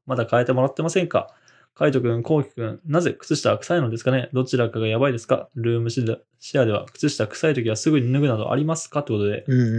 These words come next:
Speaker 2: んうん。
Speaker 1: エアコンはね、まずどうでしょう？
Speaker 2: そうね。エアコンに関してもね、あれよね、変えたからね。
Speaker 1: そう。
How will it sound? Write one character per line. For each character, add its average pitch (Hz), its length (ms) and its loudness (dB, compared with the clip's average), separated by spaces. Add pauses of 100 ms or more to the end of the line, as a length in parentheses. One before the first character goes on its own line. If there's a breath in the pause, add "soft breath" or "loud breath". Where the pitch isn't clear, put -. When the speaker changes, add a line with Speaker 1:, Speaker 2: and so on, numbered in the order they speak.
(120)
Speaker 2:
ん 107 60 -6
う 104 100 -2
ん。 90 160 -10 (340)
Speaker 1:
エ 156 120 0
ア 190 60 2
コ 196 120 -4
ン 190 60 0
は 180 100 0
ね、 190 220 -2 (520 soft breath)
ま 123 120 -4
ず 113 100 -4
ど 117 140 2
う 107 40 -2
で 104 60 -12
し - 80 -14
ょ - 40 -14
う？ - 80 -20 (340)
Speaker 2:
そ 120 300 0
う - 20 -4
ね。 135 280 0 (100)
エ 151 120 6
ア 254 100 4
コ 285 140 2
ン 285 40 2
に 294 60 0
関 294 180 2
し 262 60 -2
て 165 60 4
も 123 240 4
ね、 101 420 -4 (960)
あ 120 100 -4
れ 117 80 6
よ 110 60 4
ね、 101 140 -4
変 - 140 -2
え 151 40 2
た 143 80 2
か 120 100 -2
ら 80 60 -8
ね。 101 280 -12
Speaker 1:
そ - 380 2
う。 - 40 -20